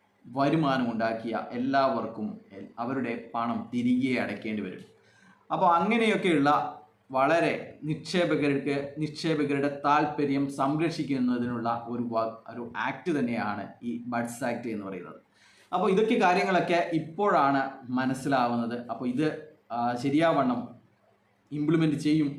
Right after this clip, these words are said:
ഇതിൽ നിന്ന് കോടികളും ഒക്കെ ഉണ്ടാക്കിയവരുടെ അവരുടെയൊക്കെ അക്കൗണ്ടുകൾ ഇ ഡി already ഫ്രീസ് ചെയ്തിരിക്കുകയാണ്. ഇനി അവരുടെ സ്വത്തുവകകൾ കണ്ടുകെട്ടുന്ന പരിപാടിയാണ്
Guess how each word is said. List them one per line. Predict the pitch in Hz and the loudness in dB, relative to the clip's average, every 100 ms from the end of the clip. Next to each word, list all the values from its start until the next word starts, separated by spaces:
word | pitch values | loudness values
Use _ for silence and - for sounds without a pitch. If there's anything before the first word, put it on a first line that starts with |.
| - - _ 165 | -12 -20 _ 0
ഇതിൽ | 180 208 | 2 4
നിന്ന് | 170 165 160 | 2 -2 2
കോടികളും | 160 170 160 156 139 - - - - | 4 6 6 4 2 -4 -14 -18 -6
ഒക്കെ | 135 - 151 131 | -6 -2 0 2
ഉണ്ടാക്കിയവരുടെ | 135 135 135 123 110 | 4 4 2 -2 0
അവരുടെയൊക്കെ | 104 131 151 147 160 | -2 0 0 0 0
അക്കൗണ്ടുകൾ | 147 165 151 156 151 151 151 - - | 0 0 2 2 2 0 -4 -12 -8
ഇ | 151 165 | -2 2
ഡി | 175 175 - | 4 2 4
already | 151 165 170 160 - | 2 2 2 0 0
ഫ്രീസ് | 175 208 190 | 0 0 2
ചെയ്തിരിക്കുകയാണ്. | 165 143 139 131 117 98 - - | 2 4 2 2 0 -2 -8 -8
ഇനി | 143 180 | -4 0
അവരുടെ | 156 156 156 165 | 2 2 0 -2
സ്വത്തുവകകൾ | 180 185 - 240 156 143 143 151 - - 139 | -4 -6 -4 0 2 2 2 0 -4 -4 0
കണ്ടുകെട്ടുന്ന | 139 147 143 123 131 131 127 - - _ _ - _ _ _ _ _ _ 151 | 2 4 4 2 0 -2 -4 -10 -20 _ _ -20 _ _ _ _ _ _ 2
പരിപാടിയാണ് | 147 160 180 165 151 117 | 4 6 6 6 4 2